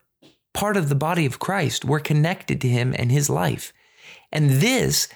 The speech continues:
this is the main reason why we sacrifice and fast in Lent. Because Christ sacrifice and fasts.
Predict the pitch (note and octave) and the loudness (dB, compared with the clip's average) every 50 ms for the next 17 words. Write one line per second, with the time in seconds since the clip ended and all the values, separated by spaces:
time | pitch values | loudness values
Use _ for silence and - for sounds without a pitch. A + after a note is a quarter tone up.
0 | _ _ - - - C3 C#3 A#3 B3+ A#3+ G3+ F3+ - - - - D3+ C#3+ C#3 D#3 | _ _ -10 -6 -4 0 0 2 2 2 2 0 -2 -2 -2 -2 -2 0 0 2
1 | D#3 D3+ D3+ D#3+ F#3+ A3+ B3 A#3+ G3+ C#3+ B2 A#2 A2 A#2 A2+ A2 G#2+ G#2+ G#2 G#2+ | 2 2 2 2 2 2 2 2 2 2 2 0 0 -2 -2 -2 -2 -2 -2 -2
2 | G#2+ G#2 - - G#2+ G#2 G#2 - - A#2 A2 - G#2+ G#2 G#2 G#2 G#2 - - - | -2 -2 -2 -2 -2 -4 -6 -6 -6 -6 -6 -4 -4 -4 -4 -4 -4 -4 -6 -6
3 | - - B2+ A#2+ A2 - - A#2+ A2 G#2+ G#2 G#2 - - - - - C3 A#2 G#2+ | -8 -4 -4 -4 -4 -2 -2 -2 -2 -2 -2 -2 -4 -6 -8 -6 -4 -4 -2 0
4 | G2+ G#2 G2 F#2+ G2+ - - - _ _ _ _ _ _ _ _ _ _ _ _ | 0 -2 -2 -4 -6 -8 -14 -18 _ _ _ _ _ _ _ _ _ _ _ _
5 | _ _ _ _ _ _ _ _ _ _ _ _ _ _ - C#3+ C#3 D3+ C3+ - | _ _ _ _ _ _ _ _ _ _ _ _ _ _ -6 -4 -2 -2 -2 -2
6 | - - F3 F3 F#3 F3+ D#3 - - - - - - _ _ _ _ _ _ _ | -2 -4 -2 0 0 0 0 0 -2 -4 -8 -18 -20 _ _ _ _ _ _ _
7 | _ _ _ _ _ _ _ _ _ _ _ _ _ _ _ _ _ _ _ - | _ _ _ _ _ _ _ _ _ _ _ _ _ _ _ _ _ _ _ -10
8 | - - - A#2 A2 - - A#2 - - - G2 G#2 A2 - - - - - - | -6 -4 -2 -2 -4 -4 -4 -6 -4 -4 -4 -2 -2 -2 -2 -4 -4 -4 -6 -8
9 | _ - - - A2 - - - - - - - - - - - - - - - | _ -8 -4 -4 -2 -2 -2 -4 -4 -4 -4 -6 -8 -10 -10 -10 -10 -8 -8 -10
10 | - - | -10 -10